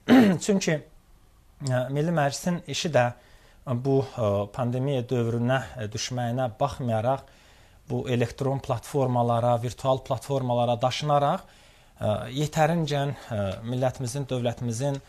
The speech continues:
və xüsusilə də bu qırx dörd günlük bu zəfər, e, salnaməsi dövründə aktiv oldu. İnsan Haqları, e, Komitəsinin, e, sədri kimi deyə bilərəm ki, bir çox məsələləri düşünmüşük, bunu plana daxil etmişik. Onlardan bir qismi tədqiqat əsaslıdır.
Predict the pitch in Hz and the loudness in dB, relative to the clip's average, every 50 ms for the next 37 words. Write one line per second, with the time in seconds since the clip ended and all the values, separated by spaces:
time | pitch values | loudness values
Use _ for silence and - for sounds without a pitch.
0 | - - - - - - - - - - 107 110 107 - - - - - 143 135 | -20 -20 -20 -20 -20 -20 -20 -18 -10 -4 -2 -2 -2 -2 -4 -4 -2 0 2 2
1 | 127 131 131 120 131 123 - 135 120 - - - 147 143 - - - 120 117 117 | 2 0 -2 -2 -4 -4 -4 -4 -4 -2 2 4 4 4 2 -2 -2 0 0 0
2 | 123 127 - - - - - 123 117 107 117 117 - - 139 135 123 113 - - | 0 0 -2 -6 -12 -10 -6 -6 -4 -2 -2 -4 -2 0 0 0 0 -2 -8 -8
3 | 120 104 101 104 110 117 113 120 117 113 - - 131 120 117 120 120 117 117 113 | -6 -6 -6 -8 -10 -14 -14 -16 -14 -12 -6 -4 -2 -2 -2 -2 -2 -2 -4 -4
4 | - - 143 123 127 120 113 110 113 113 120 160 151 139 127 - - - 151 135 | -4 -4 -4 -2 -2 -2 -2 -2 -2 -2 0 0 0 0 -2 -6 -2 0 0 2
5 | 123 110 104 98 98 - 180 208 - - - - - - - - - - - - | 2 2 0 0 -4 -6 -10 -10 -12 -16 -20 -20 -20 -20 -20 -20 -20 -20 -10 -8
6 | 180 160 - 233 185 170 160 - - 147 127 131 131 135 135 123 - - - 117 | -6 -2 0 0 2 2 0 2 4 6 6 6 6 4 0 -2 -4 -8 -8 -8
7 | 117 - - 135 123 - 131 127 - - 135 135 131 123 - - - 101 110 113 | -8 -6 -6 -6 -6 -6 -6 -8 -6 -6 -4 -4 -4 -6 -8 -10 -10 -10 -10 -10
8 | - - 127 117 117 123 131 - 123 110 107 107 120 123 117 120 120 117 110 110 | -8 -6 -6 -4 -4 -6 -8 -6 -6 -6 -4 -2 -2 -2 -2 -2 -2 -2 -2 -4
9 | 110 - - 123 - 180 - - 147 123 - - 131 127 131 120 - 127 107 110 | -6 -8 -10 -10 -10 -8 -6 -6 -8 -8 -8 -10 -8 -8 -6 -6 -4 -4 -2 -2
10 | 113 110 110 113 107 135 - - 135 120 120 123 120 - 131 117 - - 131 131 | -2 -2 -2 -2 -4 -4 -4 -4 -2 -2 -2 -4 -4 -6 -8 -8 -8 -6 -6 -6
11 | 135 - 131 123 113 110 104 107 - 131 127 - 143 143 135 131 - 135 127 - | -6 -4 -4 -4 -2 -4 -2 2 2 2 2 2 -2 -4 -4 -4 -4 -8 -6 -6
12 | 131 120 147 151 156 156 151 147 180 170 139 135 160 156 - 139 - - 117 - | -8 -6 -4 0 2 2 2 2 0 -4 -2 0 0 0 0 -2 -6 -6 -6 -4
13 | - 151 - - - 165 147 - 143 - - 135 120 - 131 135 117 123 127 | -4 -6 -6 -2 -2 -2 -2 -2 -4 -4 -4 -4 -4 -4 -6 -6 -4 -6 -8